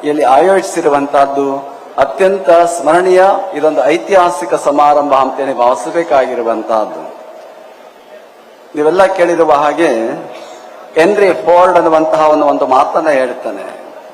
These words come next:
ಅವನು ಕಾರನ್ನ ತಯಾರು ಮಾಡಿದಂತಹ ಪ್ರಥಮ ಅವನು ಆ ಪ್ರದೇಶದಲ್ಲಿ.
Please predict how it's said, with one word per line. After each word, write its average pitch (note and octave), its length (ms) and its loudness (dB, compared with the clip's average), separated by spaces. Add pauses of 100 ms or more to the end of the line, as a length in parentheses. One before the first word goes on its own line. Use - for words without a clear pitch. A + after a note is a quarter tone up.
(580)
ಅವನು D#3 260 4
ಕಾರನ್ನ F3 480 2 (280)
ತಯಾರು E3 300 2
ಮಾಡಿದಂತಹ D3+ 540 0
ಪ್ರಥಮ D#3+ 520 -2
ಅವನು C#3+ 260 2
ಆ C3 80 2
ಪ್ರದೇಶದಲ್ಲಿ. B2+ 920 -6